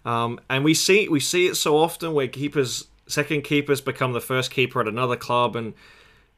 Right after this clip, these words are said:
it takes them, well, they, two things happen. They either, you know, they take to it like a duck to water and, and they become a really good, solid foundation to what the team wants to do, or they just don't work and we don't see them play, and, and no one's really happy in that situation.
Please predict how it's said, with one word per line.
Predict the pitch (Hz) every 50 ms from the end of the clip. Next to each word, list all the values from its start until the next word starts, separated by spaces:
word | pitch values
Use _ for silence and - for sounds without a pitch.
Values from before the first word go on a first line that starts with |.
| _ -
it | 127 131 117 - -
takes | 143 135 139 127 - -
them, | - 131 127 123 120 117 - -
well, | 135 127
they, | 127 135 147 - - - - 147 143 139 -
two | - - 170 160
things | 160 147 127 135
happen. | 143 135 131 131 123
They | 120 120 123
either, | 123 123 113 123 117 117 104 - - -
you | - 123
know, | 113 110
they | 113 113
take | 110 - 139 131 131 131
to | - 135
it | 120
like | 127 127 113
a | 120
duck | 101 - 131 123 -
to | - 120
water | 110 113 120 127 131 135 127
and, | 123 120 -
and | - 110
they | 113 113
become | 101 117 - - 123 120
a | 113 110
really | 110 117 123 123 123 117
good, | 101 110 117 113 107 - - _ _ -
solid | - - - - 120 120 123 123 113 - - -
foundation | - - 127 117 110 107 117 117 110 - - 117 101
to | 113
what | 110 113 -
the | -
team | 107 - 127 120 117
wants | 113 110 101 - -
to | -
do, | - 139 143 143 131 135 - - - - - - - _ -
or | 135 139 139 135 127
they | 127 123
just | 120 131 131 - -
don't | 139 135 107 120
work | 123 123 127 123 -
and | 123
we | 123 120
don't | 107 120 117 95
see | - - 120
them | 110 113 110
play, | 107 - 120 117 113 113 110 110
and, | 110 107 107 104 - -
and | - 113 113 110 110 110 107 104 95 - - _ _ _ _ _ _ _ _ _ _ _
no | - 120 120 120 120 120 127 127 127
one's | 120 120 117 107 107
really | 110 113 110 107
happy | 110 120 113 - - 113
in | 104 107
that | 101 -
situation. | - - 107 - - 110 110 110 110 107 - - - - 87